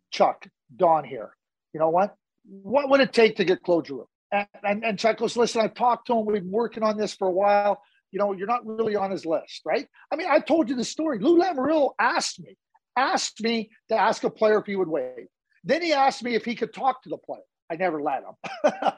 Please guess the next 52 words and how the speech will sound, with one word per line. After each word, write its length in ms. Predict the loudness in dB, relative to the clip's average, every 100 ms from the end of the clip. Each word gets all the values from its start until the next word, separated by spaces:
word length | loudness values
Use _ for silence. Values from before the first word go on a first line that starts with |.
| -4
No, 80 | -8 -6
not 200 | -6 -2
happening. 460 | -2 -2 -8 -16 -18 _
<laughs> 80 | -12 _ -14 -12 -14 -14 -14 -14 -8 2
You 100 | 4
know, 200 | 4 2 -6 2
but 220 | 4 4 -4 -2
I 80 | 0
did 180 | 2 0 2
talk 240 | 2 2
to 80 | 0
the 60 | -4
player 280 | -4 -4 -4 -8
a, 400 | -4 -4 -2 -6
a 80 | -2
couple 300 | -4 -2 0
different 320 | 0 -2 -4
times, 320 | -4 -2 -6 -4
uh, 100 | -4 -2
two 140 | -2
different 380 | 0 0 -4 -8
players 220 | -4 -4 -6 _
about 280 | -4 0 0
it, 60 | -2
right? 140 | -2 -2 -4 _ -8
At 80 | 0
the 100 | 4
end 140 | 4
of 60 | 4
the 80 | 4
day, 220 | 4 4
Steve, 260 | 0 -6 -8 _ _ 2
that's 220 | 2 2
what 120 | -4
you 80 | -4
do. 180 | -4 -6 -8 -2
Your 200 | 0 0
job 460 | 2 4 6 2
is 140 | 0 -4
not 180 | -4
to 60 | -2
worry 140 | -4
about 160 | -2 -2
animosity 720 | -2 -4 -4 -6 -6 -8 -6
or 80 | -4
thing. 160 | -4 -8 _ _ -6
Find 220 | -2 0
out 140 | 0
what 160 | 0 -4
the 60 |
cost 400 | -4 -2 -2 -2
is. 220 | -8 -8